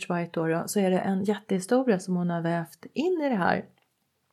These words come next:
Och då undrar man ju naturligtvis, varför har hon gjort det?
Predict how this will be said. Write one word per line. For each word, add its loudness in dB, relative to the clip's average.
Och -2
då 4
undrar 4
man 0
ju -2
naturligtvis, -4
varför 2
har 0
hon -2
gjort -6
det? 2